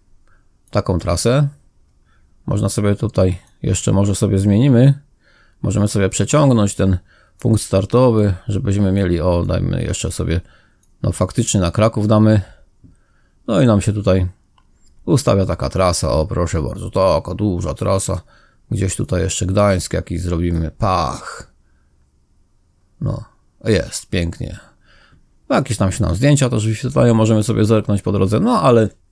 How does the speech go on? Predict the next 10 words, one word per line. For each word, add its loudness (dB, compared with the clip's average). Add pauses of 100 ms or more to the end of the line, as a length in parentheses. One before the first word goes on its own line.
(480)
okej, 0
dobra, -6
nie? 0
No 0
i 0
widzimy, 2 (600)
mamy 2
sześćset -2
osiemdziesiąt -2
kilometrów, 0